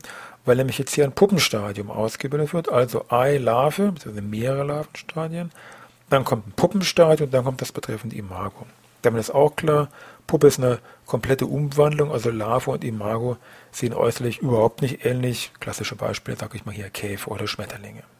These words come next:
Bleiben wir bei den Insekten, auch da wird man häufig, äh, mal so Fachbegriffe finden wie Ovipar, Vivipar und, richtiger Zungenbrecher, Ovovivipar. Damit ist gemeint, wie, sag ich mal, deren Nachkommen hier auf die Welt kommen oder wie, sag ich mal, diese Schiene belegt ist.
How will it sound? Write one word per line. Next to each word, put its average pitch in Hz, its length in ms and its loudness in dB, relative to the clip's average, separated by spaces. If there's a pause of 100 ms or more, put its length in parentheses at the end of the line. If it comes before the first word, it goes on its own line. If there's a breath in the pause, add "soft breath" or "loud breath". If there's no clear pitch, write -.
(180)
Bleiben 147 180 6
wir 180 40 6
bei 175 140 10
den 185 120 2
Insekten, 170 400 2
auch 143 100 2
da 143 180 6
wird 147 140 -4
man 143 120 6
häufig, 143 360 2
äh, 139 240 6
mal 127 340 0
so 120 120 -2
Fachbegriffe 131 760 -2
finden 120 500 -4
wie 110 200 -4 (100)
Ovipar, 151 960 -2
Vivipar 139 720 -2
und, 151 320 0 (240)
richtiger 120 260 2
Zungenbrecher, 131 640 -2
Ovovivipar. 131 840 -2 (400 loud breath)
Damit 147 220 6
ist - 140 2
gemeint, 131 480 4
wie, 135 120 0
sag 135 180 4
ich 127 100 -4
mal, 123 120 0
deren 120 340 2
Nachkommen 117 580 0 (280 loud breath)
hier - 220 -2
auf - 140 -6
die 107 180 -10
Welt 117 260 0
kommen 127 200 -6
oder 113 180 -4
wie, 113 60 -4
sag 113 160 -2
ich 117 100 -8
mal, 110 120 -8
diese 120 260 -4
Schiene 117 300 -4
belegt 104 500 -4
ist. 170 240 -4